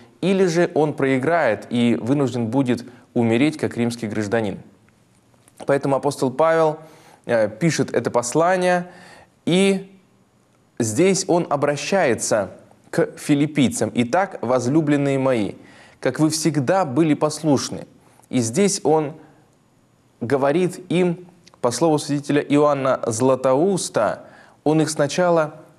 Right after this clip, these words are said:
как бы приободряет и говорит о том, что они уже были послушны, они всегда были послушны. То есть он их сначала хвалит. Прежде чем дать какой-то совет, он их как бы приподнимает, приподнимает их дух,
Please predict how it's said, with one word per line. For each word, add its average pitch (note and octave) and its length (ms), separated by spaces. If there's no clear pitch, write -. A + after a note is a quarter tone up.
как C#3 140
бы C#3+ 120
приободряет C#3+ 1040
и C3 60
говорит C#3 440
о B2+ 80
том, D#3+ 500
что C3 720
они D#3 600
уже C#3+ 340
были A#2 260
послушны, B2 720
они B2+ 220
всегда C#3+ 400
были A2 180
послушны. A2+ 400
То C#3+ 140
есть B2+ 180
он E3+ 140
их D#3 200
сначала C#3+ 440
хвалит. A2+ 840
Прежде C3 320
чем C3+ 240
дать C#3+ 160
какой-то C3+ 360
совет, C#3 480
он D3 220
их C#3+ 60
как D3 160
бы C#3 140
приподнимает, C3+ 920
приподнимает B2+ 580
их A#2 160
дух, C#3 400